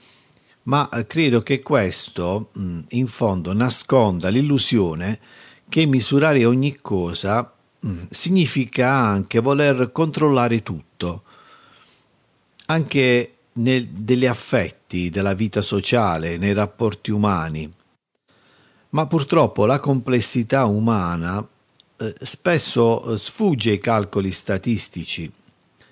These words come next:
E così la pretesa, eh, di voler racchiudere l'esistenza in un dato numerico diventa una forma di delirio di onn-, di onnipotenza della ragione.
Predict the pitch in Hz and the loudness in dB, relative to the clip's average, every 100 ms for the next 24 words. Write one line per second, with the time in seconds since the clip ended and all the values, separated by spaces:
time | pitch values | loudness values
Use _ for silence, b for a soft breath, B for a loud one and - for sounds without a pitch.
0 | b b b - 110 127 151 202 120 104 | b b b -16 -8 -4 0 4 4 2
1 | 113 107 156 135 120 117 - 104 101 92 | -2 0 0 0 0 0 -2 -6 -4 -4
2 | 92 82 85 98 107 120 127 123 117 - | -6 -8 -4 -2 2 4 4 2 -2 -4
3 | 185 151 104 92 90 87 95 90 107 - | -2 0 0 -2 -4 -6 -6 -6 -6 -6
4 | - 139 113 92 - 87 90 95 101 127 | 0 0 0 -2 -6 -6 -4 -2 0 2
5 | 117 107 113 139 110 87 87 - 104 110 | 0 0 -2 0 0 0 -4 -2 -2 -2
6 | _ - B B B B B - 185 160 | _ -20 B B B B B -2 2 4
7 | 127 110 131 139 127 - 117 107 107 110 | 4 2 0 2 0 2 2 4 2 2
8 | 120 127 127 127 110 107 101 101 104 98 | 2 2 4 2 2 2 2 0 0 0
9 | 98 - 98 95 113 110 98 104 98 123 | -2 -4 -4 0 2 0 -2 -4 0 0
10 | 107 87 - 85 92 92 92 95 95 110 | 0 -2 -6 -6 -4 -2 -2 -2 0 0
11 | 92 80 80 | 0 -4 -10